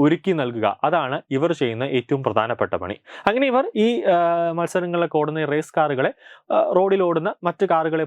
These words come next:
പോലെ ഇതിൻ്റെ രൂപമാറ്റം വരുത്തുമെന്നതാണ് ഏറ്റവും പ്രധാനപ്പെട്ട കാര്യം. ഇത്തരം കാറുകൾ വൻ വില കൊടുത്ത് മേടിക്കാൻ ഒട്ടനവധി കളക്ടേഴ്സും അല്ലെങ്കിൽ ഒട്ടനവധി വലിയ പണക്കാരുകളും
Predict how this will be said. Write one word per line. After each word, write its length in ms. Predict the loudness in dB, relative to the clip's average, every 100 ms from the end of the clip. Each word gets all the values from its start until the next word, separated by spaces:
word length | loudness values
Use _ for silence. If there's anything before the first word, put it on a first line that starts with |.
| -2
പോലെ 200 | -2 -2 -4 -6
ഇതിൻ്റെ 200 | -2 0 2
രൂപമാറ്റം 480 | 2 0 -2 -2 -4
വരുത്തുമെന്നതാണ് 640 | -4 -2 -2 -2 -2 -2 -2
ഏറ്റവും 220 | -4 -4 -2
പ്രധാനപ്പെട്ട 420 | -2 -4 -4 -6 -4
കാര്യം. 200 | -4 -6 _ -14 -2 0
ഇത്തരം 220 | 2 2 2
കാറുകൾ 340 | 2 0 -2 -2 -2
വൻ 140 | 0 0 0
വില 140 | 0 0
കൊടുത്ത് 260 | 0 -2 -4
മേടിക്കാൻ 380 | -4 -2 -2 -4 -6 -4
ഒട്ടനവധി 580 | -4 -2 -2 -2 -2 0 -2 -6 -20 -12 0
കളക്ടേഴ്സും 580 | 0 0 0 0 2 -4 -2
അല്ലെങ്കിൽ 260 | -2 0 0
ഒട്ടനവധി 520 | -2 -2 0 0 0 -2 -2
വലിയ 360 | 0 0 -2 -6 -4
പണക്കാരുകളും 600 | -4 -2 -2 0 -2 -4